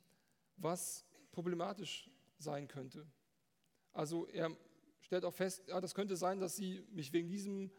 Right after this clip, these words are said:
wegen dieser Aussage hier... Ähm,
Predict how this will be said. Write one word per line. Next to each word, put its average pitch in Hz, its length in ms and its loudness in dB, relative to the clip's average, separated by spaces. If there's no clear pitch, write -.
wegen 170 140 2
dieser 196 240 0
Aussage 185 460 2
hier... 180 340 2
Ähm, 156 500 0